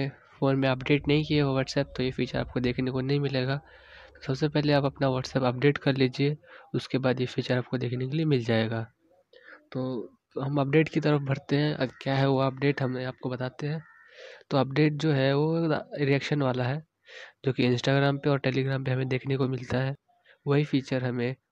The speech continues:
WhatsApp पे भी दे दिया गया है। तो वो फीचर के हम बताते हैं आपको कैसे ये काम करता है और कैसे यूज़ करना है इसे।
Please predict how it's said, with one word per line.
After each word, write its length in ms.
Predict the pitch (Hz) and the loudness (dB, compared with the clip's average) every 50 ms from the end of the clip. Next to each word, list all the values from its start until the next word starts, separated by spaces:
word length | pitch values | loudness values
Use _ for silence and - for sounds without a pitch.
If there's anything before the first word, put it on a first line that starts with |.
| _ - | _ -4
WhatsApp 280 | 131 131 - - 131 123 | -4 -4 -2 -2 -2 0
पे 100 | 135 127 | 0 0
भी 120 | 123 127 | 0 0
दे 140 | 123 123 120 113 | 0 -2 -2 -2
दिया 200 | 120 117 117 113 | 0 -2 -2 -2
गया 180 | 113 113 117 117 | -2 -4 -4 -6
है। 180 | 117 131 131 _ _ _ _ _ _ - - - - - - - - _ - - | -8 -10 -12 _ _ _ _ _ _ -20 -20 -20 -20 -20 -20 -20 -20 _ -10 -6
तो 80 | 131 | -4
वो 120 | 135 151 151 | -2 -2 -2
फीचर 360 | - 151 139 - 151 139 143 | -2 -4 -4 -2 -2 -4 -4
के 140 | - 147 143 | -2 -4 -4
हम 180 | 139 143 139 | -4 -4 -2
बताते 300 | 135 131 135 143 - 156 | -2 -2 -2 -2 0 -2
हैं 80 | 151 151 | -2 -2
आपको 140 | 143 - 143 | -4 -6 -8
कैसे 300 | - 139 131 - 151 143 | -6 -6 -4 -2 -2 -4
ये 60 | 123 - | -2 -2
काम 220 | - 131 131 135 | -2 -4 -4 -4
करता 340 | 135 - 131 123 - - 135 | -4 -6 -8 -8 -8 -8 -8
है 120 | 131 131 135 | -6 -6 -6
और 80 | 131 139 - | -8 -8 -8
कैसे 220 | 135 123 - 139 - - _ _ _ _ _ - | -10 -8 -8 -8 -10 -12 _ _ _ _ _ -12
यूज़ 320 | 165 131 123 143 147 - - | -10 -8 -6 -6 -6 -6 -6
करना 240 | - 135 127 127 | -8 -8 -6 -6
है 80 | 123 123 | -8 -8
इसे। 180 | 113 120 139 | -6 -6 -6